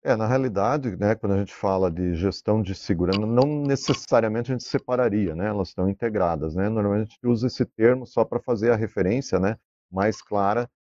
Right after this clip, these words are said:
é, a, a esses dois papéis, né, que a gente poderia dizer assim. Então, quando a gente fala da, é, segurança, né, cibernética,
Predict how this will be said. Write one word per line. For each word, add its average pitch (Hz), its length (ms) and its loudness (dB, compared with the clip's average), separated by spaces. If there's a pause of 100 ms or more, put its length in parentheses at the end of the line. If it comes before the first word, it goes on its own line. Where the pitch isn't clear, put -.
(260)
é, 98 240 2
a, 98 180 -2
a 98 100 2
esses 98 280 -4
dois 104 480 0
papéis, 95 640 -2
né, 85 160 -2
que - 100 -12
a 80 60 -14
gente 80 180 -8
poderia 85 320 0
dizer 82 260 -2
assim. 80 360 -6 (360)
Então, 123 240 -6
quando 156 180 0
a - 20 0
gente 175 160 -8
fala 110 280 -2
da, 95 360 -2 (360)
é, 87 640 0
segurança, 113 800 -2
né, 101 260 0
cibernética, 85 960 -2